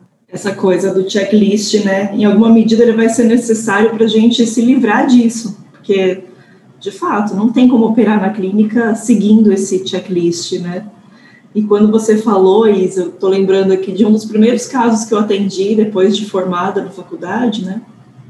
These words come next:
Que eu lembro da sensação que eu tinha atendendo essa pessoa, totalmente inexperiente, né? É, que era uma sensação, assim, de querer apressar o tempo do, do, do analisando, do paciente,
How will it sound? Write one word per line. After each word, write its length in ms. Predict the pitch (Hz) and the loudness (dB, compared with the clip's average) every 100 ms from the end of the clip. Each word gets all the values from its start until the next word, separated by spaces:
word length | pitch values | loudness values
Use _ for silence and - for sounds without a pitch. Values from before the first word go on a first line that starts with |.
| - _ _ _ _ _ - - - | -20 _ _ _ _ _ -20 -20 -20
Que 340 | - 233 220 - | -4 0 2 2
eu 120 | 208 | 2
lembro 400 | 220 247 285 262 | 4 4 2 0
da 160 | 262 247 | 0 0
sensação 840 | 277 285 - 285 - 262 277 277 | 0 0 0 -4 -4 -2 0 2
que 80 | 247 | 2
eu 80 | |
tinha 480 | 233 - 247 254 202 | 0 0 2 2 0
atendendo 540 | 190 208 190 196 208 208 | -4 -6 -6 -6 -4 -4
essa 260 | - 208 | -4 -8
pessoa, 520 | 185 - - 220 220 | -8 -8 -2 0 0
totalmente 800 | - 247 - 392 269 233 269 - | -2 -4 -4 0 0 2 0 0
inexperiente, 1000 | 202 214 - 190 175 180 214 214 208 175 | -4 -6 -6 -4 -4 -2 0 0 0 -6
né? 340 | 180 190 214 214 - - - _ - - | -6 -6 -4 -6 -12 -20 -20 _ -20 -20
É, 640 | - 185 180 175 175 170 170 165 - _ _ _ | -8 -4 -4 -4 -6 -6 -10 -16 -20 _ _ _
que 140 | - | 0
era 160 | 240 247 | 2 4
uma 160 | 254 262 | 4 4
sensação, 580 | 262 247 247 - 247 | 2 2 0 0 2
assim, 320 | 254 - 233 226 | 2 2 4 4
de 140 | 220 | 2
querer 300 | 226 247 247 | 2 2 4
apressar 920 | 277 269 262 254 - 247 247 - - | 0 -2 -4 -4 -6 -8 -6 -6 -6
o 60 | 247 | -6
tempo 380 | 247 233 240 220 | 0 0 0 -2
do, 300 | 220 208 196 | -2 -2 -4
do, 100 | 208 | -8
do 300 | - - 220 | -8 -6 -4
analisando, 680 | 208 196 185 196 196 254 | -2 -4 -6 -4 2 2
do 80 | 220 | 2
paciente, 880 | - 190 - 202 202 262 - 359 - | -4 -8 -4 -4 -2 -4 -2 -6 -6